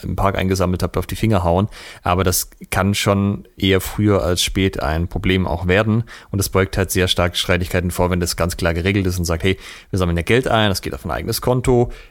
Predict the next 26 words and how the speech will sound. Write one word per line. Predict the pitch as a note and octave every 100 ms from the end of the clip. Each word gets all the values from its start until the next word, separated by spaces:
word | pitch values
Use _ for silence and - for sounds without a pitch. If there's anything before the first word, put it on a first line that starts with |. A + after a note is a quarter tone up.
| -
Wir | F2
haben | E2+ F2 -
Dinge | B2 B2+
von | A#2 A#2+ B2
diesem | A2+ G#2+ G#2
Geld | G2+ G2
auf | F#2+
dem | F2
eigenen | D2 D#2+ D#2+ -
Konto | A2+ A2+
gekauft, | G#2 - F#2 -
die |
gehören | - F2+ E2+
ganz | D#2 F#2 -
klar | E2 D#2
der | C#2+ -
Gruppe, | C3+ C#3 B2+ B2 - -
dem | - E2
Verein, | D2+ E2 F#2+ F#2
der | F2
Schule, | - A#2 A2 G2
was | F#2+
auch | F#2+
immer." | - G#2+ G#2+ - - - -
Äh, | - F#2 F2+ F2
da | - E2 -